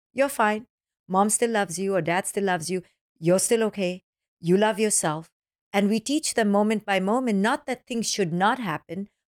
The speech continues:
but that when they happen, we're okay. So every opportunity can be transformed into gold, right? We're like alchemists.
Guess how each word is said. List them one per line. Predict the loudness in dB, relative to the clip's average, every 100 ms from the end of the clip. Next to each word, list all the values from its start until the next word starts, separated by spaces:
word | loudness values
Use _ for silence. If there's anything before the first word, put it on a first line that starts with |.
| _
but | -8 0
that | 0 2
when | 0 2
they | 2
happen, | 2 -2 -6 -12 0
we're | 2 2
okay. | 0 -6 -12 -14 -14 _ _ _ -2
So | 0 2
every | 2 2 2 0 -2
opportunity | -6 -6 -8 -4 -4 -2 -2 -2 -2 _ _ _
can | 0 2
be | 0 -2
transformed | -2 -2 0 -2 -4 2 4 4 4
into | 0 -2 -2
gold, | 2 4 2 -4 -4
right? | -2 0
We're | 0 2
like | 2 0 -2
alchemists. | -2 -2 -6 -2 -2 -2